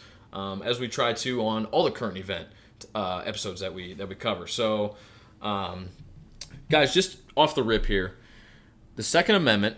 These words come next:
in the Constitution is stated as a well-regulated militia being necessary to the security of a free state,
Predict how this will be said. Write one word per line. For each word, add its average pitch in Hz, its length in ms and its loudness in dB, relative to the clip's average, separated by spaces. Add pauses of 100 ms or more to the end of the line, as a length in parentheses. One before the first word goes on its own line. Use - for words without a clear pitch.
in 107 120 -4
the 117 60 -4
Constitution 104 760 -6
is 107 140 -2
stated 98 420 -2
as 90 480 -6 (300)
a 104 120 -2
well-regulated 127 920 4
militia 104 540 0 (540)
being 123 300 2
necessary 123 560 0
to 110 160 -6
the 95 100 -6
security 123 580 -2
of 104 140 -4
a 98 80 -2
free 110 360 -4
state, - 500 -2